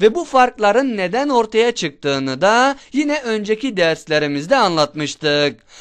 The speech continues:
Ve tekrar söylememiz gerekirse arkadaşlar, H T M L beş tarafında yazdığınız kodlar bazen tarayıcıdan tarayıcıya farklılık göstermektedir.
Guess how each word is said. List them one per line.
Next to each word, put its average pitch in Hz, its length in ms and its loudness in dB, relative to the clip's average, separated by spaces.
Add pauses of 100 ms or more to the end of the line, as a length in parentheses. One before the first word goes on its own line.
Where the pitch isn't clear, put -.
(180)
Ve 214 100 4
tekrar 311 400 -2
söylememiz 247 720 -2
gerekirse 233 600 -2
arkadaşlar, 135 920 0 (200)
H 233 260 0
T 233 180 -4
M 277 220 -2
L 240 100 -8
beş 285 240 0
tarafında 240 520 -2
yazdığınız 214 760 -2
kodlar 196 680 2 (200)
bazen 269 540 2
tarayıcıdan 214 680 0
tarayıcıya 143 580 0
farklılık 190 680 2
göstermektedir. 147 1160 0